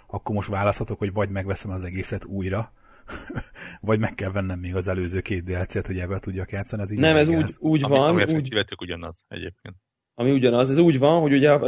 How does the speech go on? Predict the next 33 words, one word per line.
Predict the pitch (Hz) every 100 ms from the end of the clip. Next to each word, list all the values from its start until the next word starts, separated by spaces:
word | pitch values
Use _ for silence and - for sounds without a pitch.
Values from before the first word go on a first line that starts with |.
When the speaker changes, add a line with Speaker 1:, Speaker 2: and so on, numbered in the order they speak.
| 139
Speaker 2:
tehát | 135 131
gyakorlatilag, | 147 180 160 139
hogyha | 143
most | 131 131
nagyon | 151 135
le-, | 120 123 - _ - - - - 113 - - 104 110
izé, | 110 110
desztilláljuk | 110 127 - 110 104 -
a |
problémáját, | 120 117 139 143 147 143 139 135
a, | 107 101 _ _ _
a | - 98 -
Zephyrnek | 123 131 175 156 147
az | 135
tizenöt | 135 139 120 117 -
font | - 104 98 - _ _ _ _ _ -
a |
problémája | 123 107 98 98 101 101
neki. | 101 101 160 170 - _ _ _ _ _ -
Azért, | - 117 156 170 127
mert, | 123 120 - _ _ _ -
mert, | 117 117 117 - -
mert | 120 120 -
ötvenöt | 143 135 127 120
fontba | - 113 104
kerül | 127 113
az | 113
a | 107
csomag, | - 107 104
amiben | 104 104 104
minden | 101 101 98
benne | 104 120
van. | 151 170 180 160